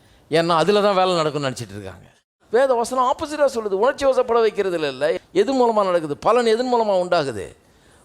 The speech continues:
வசனத்தை புரிந்து கொள்ள வைக்கிறது மூலமா தான் பலன் உண்டாகிறது. அப்போ பிரசங்கியாருடைய வேலை என்ன? உங்களை உணர்ச்சி வசப்பட வைக்கிறது அல்ல, உங்களுக்கு வசனத்தை புரியும்படியாக எடுத்து சொல்லுவது.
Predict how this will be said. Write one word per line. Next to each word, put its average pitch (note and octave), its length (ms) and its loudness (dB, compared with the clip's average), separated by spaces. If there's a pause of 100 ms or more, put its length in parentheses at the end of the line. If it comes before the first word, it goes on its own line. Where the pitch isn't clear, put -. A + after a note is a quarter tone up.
வசனத்தை G#3+ 640 2 (680)
புரிந்து F4 400 2
கொள்ள D4 180 2
வைக்கிறது A3+ 400 0
மூலமா A3 300 0
தான் G#3+ 100 0
பலன் F#3+ 260 0
உண்டாகிறது. D#3 380 -2
அப்போ G3 160 0 (120)
பிரசங்கியாருடைய G#3+ 540 0
வேலை G3+ 240 2
என்ன? F3 360 -2 (260)
உங்களை A3 260 2
உணர்ச்சி A#3+ 380 0
வசப்பட F#3 320 0
வைக்கிறது C3 360 -2
அல்ல, C3 440 0 (340)
உங்களுக்கு E3 380 -2
வசனத்தை A3 500 0 (140)
புரியும்படியாக D#4 800 2
எடுத்து D4+ 280 -2
சொல்லுவது. B3 460 0